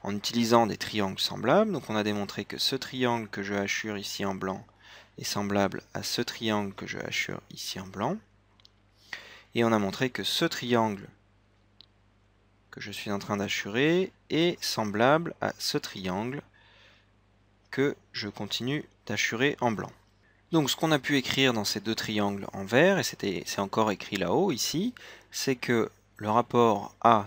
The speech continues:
sur B, il est égal au rapport des côtés correspondants dans les deux triangles. Donc si je regarde le côté qui est opposé à l'angle ici,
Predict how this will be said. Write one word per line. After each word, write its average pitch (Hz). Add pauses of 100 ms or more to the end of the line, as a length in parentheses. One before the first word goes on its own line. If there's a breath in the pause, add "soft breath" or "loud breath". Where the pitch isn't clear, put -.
(160)
sur -
B, 120 (1400 soft breath)
il 107
est 120
égal 120 (100)
au 107
rapport 104
des 95
côtés 98 (100)
correspondants 101
dans 90
les 85
deux 123
triangles. 175 (400 loud breath)
Donc 120
si 185
je 175
regarde 151
le 120
côté 120
qui 104
est -
opposé 113
à 101
l'angle 98 (920)
ici, 190